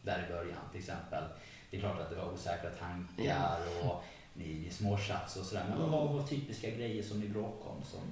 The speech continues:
Speaker 1: eh,
Speaker 2: Ehm, alltså,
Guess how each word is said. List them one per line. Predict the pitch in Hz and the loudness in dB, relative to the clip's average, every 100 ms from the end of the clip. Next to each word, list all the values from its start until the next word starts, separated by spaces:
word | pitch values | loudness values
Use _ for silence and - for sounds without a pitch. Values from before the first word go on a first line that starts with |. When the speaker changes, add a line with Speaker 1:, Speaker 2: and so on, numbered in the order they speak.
| - | -4
Speaker 1:
eh, | 82 90 - - - - 151 | -6 -6 -10 -16 -16 -2 2
Speaker 2:
Ehm, | 151 143 151 160 - - - - - - - - - | 4 2 0 -2 -4 -6 -10 -12 -12 -18 -18 -20 -6
alltså, | - 165 196 190 | -2 0 4 6